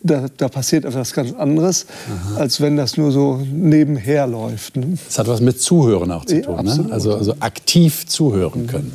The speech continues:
Speaker 1: Mhm.
Speaker 2: Aha, okay. Ähm,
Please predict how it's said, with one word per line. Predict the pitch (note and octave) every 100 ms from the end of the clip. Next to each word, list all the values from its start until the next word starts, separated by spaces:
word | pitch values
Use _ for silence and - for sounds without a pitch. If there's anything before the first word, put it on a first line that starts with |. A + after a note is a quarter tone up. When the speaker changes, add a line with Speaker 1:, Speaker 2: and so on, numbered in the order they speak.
| D#3 B2
Speaker 1:
Mhm. |
Speaker 2:
Aha, | F2+ G#2+ E3 -
okay. | A#2 - C3 G3+ - _ _ _ _ _ _ _ _ _ _ _ _ _ -
Ähm, | A#2 G#2+ G2+